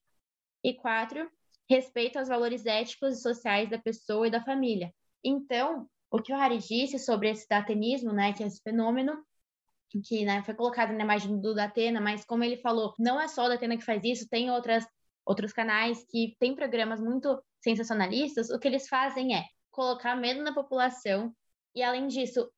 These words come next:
é, oferecer um lazer, é, que faz com que as pessoas, elas saiam da realidade delas, que pode estar sendo cansativa, maçante e tal, só que aí elas começam a achar que essa violência,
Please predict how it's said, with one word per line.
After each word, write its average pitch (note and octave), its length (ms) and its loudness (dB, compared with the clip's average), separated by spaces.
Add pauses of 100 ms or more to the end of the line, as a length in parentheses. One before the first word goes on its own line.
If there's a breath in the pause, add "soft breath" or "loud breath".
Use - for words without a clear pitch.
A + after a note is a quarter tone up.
é, A#3 300 2
oferecer C#4 840 0 (220)
um B3+ 200 0
lazer, A3 640 0 (280)
é, F#3 720 2 (280)
que - 60 -20
faz B3+ 180 4
com D#4 100 -6
que C#4+ 80 -2
as C#4 100 0
pessoas, A3+ 560 0
elas G#3+ 300 0
saiam D#4+ 280 2
da D#4+ 100 0
realidade G#3 680 0
delas, G3 340 0
que - 80 -20
pode G#3 220 4
estar G#3 160 -4
sendo G3+ 280 0
cansativa, G#3 480 0
maçante G#3 380 0
e - 20 -20
tal, A#3 220 2 (100)
só E4 220 0
que F#4+ 100 -4
aí D#4+ 60 0
elas E4+ 200 0
começam B3+ 600 -2 (300)
a B3 340 0
achar B3 340 0
que B3 100 -4
essa C#4+ 220 0
violência, B3 760 0